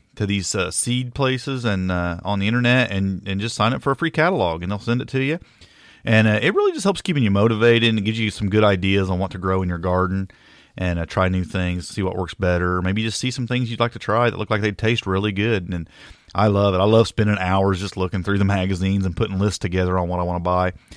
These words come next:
I'll generally put a, you know, a decent little order in, uh, you know, right after the first of the year sometime and get those in so I can start,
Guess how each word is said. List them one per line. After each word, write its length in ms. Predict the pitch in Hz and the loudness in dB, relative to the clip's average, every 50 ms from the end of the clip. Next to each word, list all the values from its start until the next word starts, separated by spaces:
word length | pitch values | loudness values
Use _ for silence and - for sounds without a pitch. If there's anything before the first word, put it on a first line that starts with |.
| - - - - | -20 -20 -12 0
I'll 140 | - - 233 | 2 4 4
generally 380 | 160 160 151 143 139 135 127 117 | 4 4 4 4 4 4 2 2
put 180 | - 131 120 | 2 4 6
a, 200 | 120 113 110 104 - - - - - - _ | 6 6 6 4 2 -4 -16 -20 -20 -8 _
you 80 | 139 131 | 2 4
know, 60 | 117 | 4
a 40 | 110 | 4
decent 300 | 104 110 107 - 120 104 | 4 2 2 0 0 0
little 180 | 107 107 104 104 | 0 2 4 4
order 340 | 107 104 101 92 95 95 | 6 4 4 4 2 2
in, 320 | 98 95 95 95 98 101 95 - - - | 2 2 2 2 0 -2 -6 -10 -8 -6
uh, 380 | 92 95 95 95 95 95 95 87 87 _ _ | -4 -2 -2 0 -2 -2 -4 -6 -10 _ _
you 140 | - 104 101 | -8 -6 -4
know, 80 | 98 95 | -2 0
right 160 | 95 101 98 | 2 2 2
after 140 | 95 - - | 2 0 -4
the 60 | 87 | -6
first 220 | - 104 95 - | -2 -2 -2 -2
of 40 | - | -2
the 80 | 101 95 | -4 -4
year 180 | 92 90 87 | -2 -2 -4
sometime 560 | 87 - 92 92 85 90 92 87 87 90 90 | -4 -4 -6 -6 -4 -4 -4 -2 -2 -2 -2
and 160 | 90 85 82 87 | -4 -6 -6 -6
get 160 | 98 95 - | -6 -6 -4
those 220 | 98 95 92 87 | -2 -2 -2 -2
in 260 | 90 90 90 95 95 | -2 -2 -2 -2 -2
so 100 | 90 - | -4 -4
I 40 | 92 | -6
can 80 | - 85 | -6 -6
start, 340 | - 98 98 92 - - | -4 -2 -2 -2 -4 -8